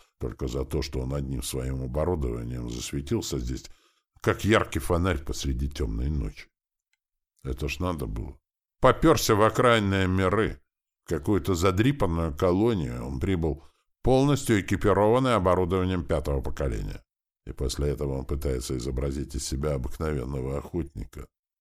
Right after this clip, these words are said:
Аккуратно скосив глаз на этого подозрительного разумного, Хром еле слышно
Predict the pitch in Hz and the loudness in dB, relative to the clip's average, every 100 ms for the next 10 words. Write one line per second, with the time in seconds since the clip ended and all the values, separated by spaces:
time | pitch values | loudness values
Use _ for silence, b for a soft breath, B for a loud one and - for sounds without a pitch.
0 | - - - 180 180 180 - 98 - 107 | -8 -2 0 2 2 -2 0 0 2 0
1 | 92 92 80 87 82 76 80 76 78 76 | 2 0 0 0 -2 0 0 0 0 0
2 | 76 73 69 67 64 64 64 69 87 139 | 0 -2 -2 -2 -2 -2 -4 -4 -4 -4
3 | 151 147 - - - 117 135 135 95 85 | -4 -6 -8 -8 -2 2 4 4 4 2
4 | 82 - 78 73 78 76 | 0 -2 -2 -2 -4 -6